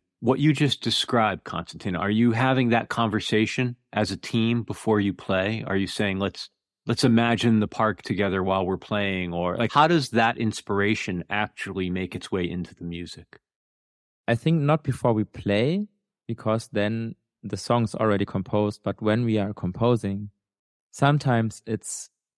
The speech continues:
Speaker 2: before we write the song, and sometimes it's, um, in the middle of the composition, we think, "Oh, this reminds me to this," and then we really want to get going in that direction.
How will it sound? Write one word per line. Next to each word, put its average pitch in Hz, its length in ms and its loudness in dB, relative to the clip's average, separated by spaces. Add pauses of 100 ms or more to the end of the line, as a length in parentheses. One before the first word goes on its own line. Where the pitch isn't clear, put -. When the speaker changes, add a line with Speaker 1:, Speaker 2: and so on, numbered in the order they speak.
(100)
Speaker 2:
before 131 580 2
we 143 400 4 (140)
write 110 420 0
the 143 100 -2
song, 160 540 0 (280)
and 110 80 -10
sometimes 113 720 -2
it's, - 460 -8 (480)
um, 98 320 -2
in 98 80 -2
the 98 80 0
middle 110 380 2
of 101 280 -2
the 95 240 0
composition, 107 720 -2
we 92 80 -4
think, 98 260 -6 (380)
"Oh, 92 220 -8
this 104 260 -6
reminds 98 440 2
me 90 340 0 (360)
to 92 160 -2
this," 95 400 0
and 87 180 -6
then 87 240 0
we 87 140 0
really 92 240 2
want 90 220 -6
to - 80 -8
get 87 240 -4 (120)
going 85 480 0
in 90 160 0
that 82 180 -2
direction. - 600 -6